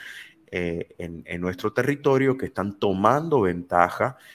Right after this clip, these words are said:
de todo nuestro portafolio y ahora tomando ventaja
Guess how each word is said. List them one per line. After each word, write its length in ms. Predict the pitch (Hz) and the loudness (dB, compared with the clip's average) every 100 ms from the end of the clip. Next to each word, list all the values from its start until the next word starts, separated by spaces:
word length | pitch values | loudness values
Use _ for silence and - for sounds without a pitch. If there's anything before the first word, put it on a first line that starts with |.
| - - | -20 -12
de 200 | 87 85 | -10 -8
todo 340 | - 127 151 | 4 4 4
nuestro 380 | 143 117 120 107 | 0 0 -2 0
portafolio 800 | 113 - 131 - 123 120 135 123 | -4 -2 -4 2 4 4 2 2
y 80 | |
ahora 420 | 92 90 95 104 - | 2 2 2 2 0
tomando 400 | 92 87 90 92 | -2 -2 0 -2
ventaja 640 | 95 - 92 90 98 107 | -4 0 2 2 0 -2